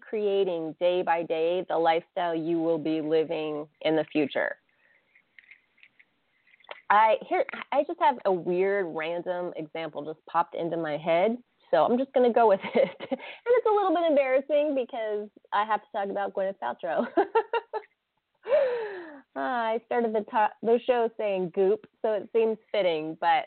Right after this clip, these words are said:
um, if you missed the show that I did on Gwyneth Paltrow, it was a long time ago, but I did a show, something like The Most Hated Celebrity in the World. If I say Gwyneth Paltrow and it just makes you wanna curl up or smack me in the face, go look for that <laughs> show.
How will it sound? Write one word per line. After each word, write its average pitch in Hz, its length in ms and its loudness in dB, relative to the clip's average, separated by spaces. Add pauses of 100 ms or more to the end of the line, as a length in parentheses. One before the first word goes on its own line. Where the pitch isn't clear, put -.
um, 156 460 -8 (1200)
if 208 120 -2
you 247 120 2
missed 285 340 2
the 247 120 -2 (120)
show 180 320 0
that 165 100 -2
I 165 100 -2
did 170 200 -2
on 160 180 -8
Gwyneth 170 300 -4 (120)
Paltrow, 170 520 0
it 180 160 -2
was - 20 -14
a 175 360 -4
long 226 300 4
time 170 280 -2
ago, 147 220 2
but 147 100 0
I 151 60 2
did 185 180 2
a 185 80 2 (100)
show, 160 400 2
something 185 240 2
like 160 280 2
The 175 60 2
Most 160 200 0 (100)
Hated 170 280 6 (100)
Celebrity 160 420 2
in 156 120 -4
the 151 60 -4
World. 151 420 -2
If - 100 -10
I 185 120 6 (120)
say 185 200 4
Gwyneth 185 240 0 (100)
Paltrow 165 480 0
and 151 80 -4
it 180 140 -10
just 160 200 -8
makes 160 260 -4
you 175 80 -2
wanna 156 240 -4
curl 160 380 0
up 156 260 4
or - 120 -4 (100)
smack 170 300 -2
me 170 100 4
in 165 100 0
the 160 160 -2
face, 156 220 4 (120)
go 226 140 6
look 285 220 2
for 233 120 -6
that 208 220 -2
<laughs> - 60 -12
show. 311 500 0